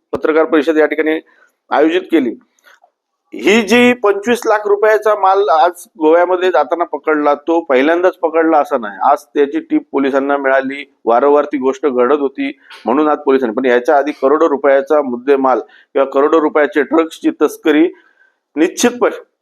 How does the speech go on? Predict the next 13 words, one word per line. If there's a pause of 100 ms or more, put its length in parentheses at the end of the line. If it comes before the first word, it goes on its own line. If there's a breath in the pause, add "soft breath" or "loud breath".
(240)
निश्चितपणे
झालेली
आहे, (400)
याबद्दल (180)
को-,
कोणतीच
शंका
नाही.
आणि
परत (640 soft breath)
मुंबईतून
हा
माल